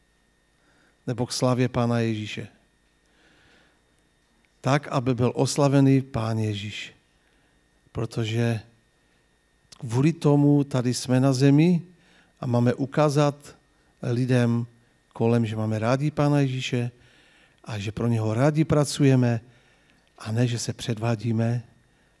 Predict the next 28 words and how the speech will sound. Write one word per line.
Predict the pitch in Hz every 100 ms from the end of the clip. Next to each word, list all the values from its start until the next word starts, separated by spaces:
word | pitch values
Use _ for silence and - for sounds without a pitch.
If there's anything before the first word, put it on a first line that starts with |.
| -
ale | 107 107
že | 101 113
máme | 110 110 107
ukázat | - - 120 107 113
na | 113 101 _
Pána | - 123 120
Ježíše, | 117 110 113 - 110 - _ - _ _
jak | 123 120
je | 123
dobrý, | 110 143 143 139 135 123
jak | 123 120
je | 110
milostivý, | 120 127 120 - 120 117 110 - - _ _
že | 113 113
za | 107
nás | 107 101 -
zemřel. | 120 107 104 104 98 _ - - - -
Takže | - 113 113
to | - 147
si | - 143
přeji, | - 135 131
abyste | 123 123 -
si | 123 - - 131
to | 139
pamatovali | - - 143 151 147 160 147 143
aspoň | 139 135 - 147
ten | 156
týden, | 143 143 123 120 160